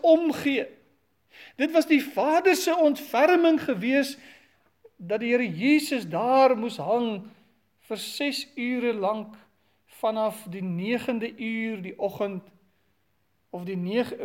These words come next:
vanaf nege uur die oggend tot drie uur die middag, toe die Here Jesus gesterf het.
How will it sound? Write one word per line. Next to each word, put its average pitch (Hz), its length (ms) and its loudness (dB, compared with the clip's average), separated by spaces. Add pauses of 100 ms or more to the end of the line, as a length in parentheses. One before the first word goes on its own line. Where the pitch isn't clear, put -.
(220)
vanaf 240 260 0
nege 233 360 0
uur 233 180 -2
die 196 180 -12
oggend 214 400 -4
tot 185 240 -10
drie 208 260 -10
uur 190 80 -10
die 175 140 -10
middag, 175 340 -6 (1080)
toe 185 80 -14
die 175 140 -10
Here 180 120 -8
Jesus 175 640 -10
gesterf 151 540 -16
het. 123 160 -20